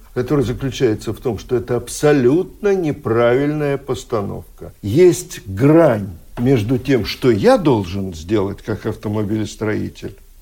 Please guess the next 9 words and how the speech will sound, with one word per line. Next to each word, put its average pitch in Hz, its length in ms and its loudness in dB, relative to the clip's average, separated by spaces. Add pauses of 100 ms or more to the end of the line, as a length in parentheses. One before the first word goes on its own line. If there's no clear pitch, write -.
(120)
Что 202 140 -4
такое 156 280 2
автомобильный 110 640 0
завод 95 420 -4
современный? 98 760 -4
Вот 113 280 -2
в 104 80 -2
моем 185 460 2
понимании 107 680 -4